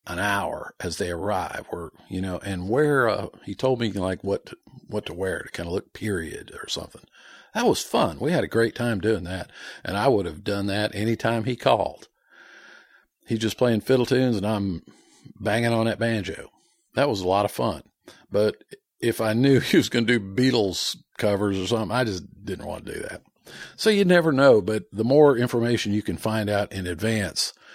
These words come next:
the better it is. So do your homework. Try to get as much information as you can before you say yes. And now, in many cases, you may know the band. But if you don't know 'em, maybe you can go out and see 'em play somewhere,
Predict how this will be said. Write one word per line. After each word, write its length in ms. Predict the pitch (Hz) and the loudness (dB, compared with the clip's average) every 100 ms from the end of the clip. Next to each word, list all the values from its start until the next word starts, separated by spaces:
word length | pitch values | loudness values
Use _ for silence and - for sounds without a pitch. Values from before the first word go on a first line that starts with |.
| - - - | -20 -20 -14
the 500 | 90 78 87 98 104 | -12 -6 0 2 4
better 360 | 110 107 101 | 6 4 4
it 120 | 98 101 | 2 2
is. 320 | 110 - - | 0 -2 -4
So 200 | - 95 | -2 -2
do 420 | 90 104 131 131 | -2 2 4 4
your 280 | 131 113 113 | 4 2 2
homework. 720 | 117 117 90 - - - - _ _ _ _ _ _ _ _ - - - - | 4 2 -2 -8 -16 -20 -20 _ _ _ _ _ _ _ _ -20 -20 -20 -4
Try 180 | 123 143 | 0 2
to 60 | |
get 180 | 123 123 | 4 4
as 160 | 98 92 | 4 2
much 380 | 107 139 151 | 4 4 4
information 580 | 131 131 113 110 104 92 | 0 0 0 0 0 -2
as 200 | 90 87 | -4 -4
you 60 | 85 | -4
can 340 | - 92 87 | -4 -4 -4
before 340 | 85 - 90 87 | -6 -4 -2 0
you 140 | 87 | -2
say 300 | - - 82 | -4 -6 -10
yes. 640 | 80 85 - - - - - _ - - - - - - - - _ _ | -10 -10 -10 -8 -6 -6 -10 _ -20 -20 -20 -20 -20 -20 -20 -20 _ _
And 120 | - 110 | -6 -2
now, 260 | 107 98 - | -2 -4 -4
in 120 | 110 | 0
many 180 | 120 196 | 4 4
cases, 440 | - 95 101 117 | 2 0 2 0
you 100 | 117 | 2
may 180 | 131 120 | 4 4
know 400 | 120 90 101 120 | 2 2 4 4
the 100 | 113 | 4
band. 480 | 120 156 95 - - - _ _ _ _ - | 2 0 -2 -8 -18 -20 _ _ _ _ -4
But 120 | 110 | -4
if 100 | 95 | 0
you 80 | 107 | -2
don't 420 | 95 139 202 208 | 2 2 2 0
know 280 | 107 76 90 | -2 -4 -6
'em, 160 | 147 - | -10 -6
maybe 280 | 113 123 120 | -2 0 0
you 100 | 147 | -4
can 160 | 160 | -4
go 160 | 117 98 | 0 0
out 120 | 92 | -2
and 120 | 107 | -4
see 160 | - 147 | -2 0
'em 80 | 143 | 0
play 280 | 165 165 | 0 0
somewhere, 500 | 139 - 78 71 - | 0 -6 -8 -10 -16